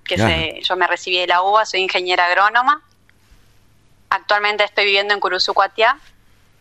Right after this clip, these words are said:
Speaker 1: Estoy trabajando en ganadería, sí, para un establecimiento de
Speaker 2: Ajá.
Speaker 1: punta, haciendo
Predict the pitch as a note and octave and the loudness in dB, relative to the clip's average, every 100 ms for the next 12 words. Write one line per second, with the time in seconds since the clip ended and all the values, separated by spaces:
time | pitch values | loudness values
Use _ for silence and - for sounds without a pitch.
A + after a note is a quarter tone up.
0 | _ _ _ - G#3 F3 F#3+ F3+ F3+ F3+ | _ _ _ -8 -6 -4 -2 0 2 0
1 | - F3+ F#3 F#3 F3+ F3+ F3 F3 F3 E3+ | 0 -2 0 2 4 6 6 4 2 0
2 | F3 F3 F3 F#3+ G3+ A#3+ C4+ _ _ _ | 0 0 -2 -4 -2 -2 -2 _ _ _
3 | - - G3 A3+ _ - F3+ F3+ G3 F3 | -18 -14 -12 -14 _ -2 -2 -2 -2 -2
4 | E3+ F#3 F3+ F#3+ G#3 C4 D4+ _ _ - | -4 -6 -4 -4 -2 -2 -2 _ _ -20
5 | - - D2+ E3+ G2 G3 G#3 G#3 A3 A3 | -14 -10 -4 -4 -4 -6 -8 -2 2 2
6 | A3 G3+ F#3+ - - - F4+ | 2 2 0 -4 -6 -8 -12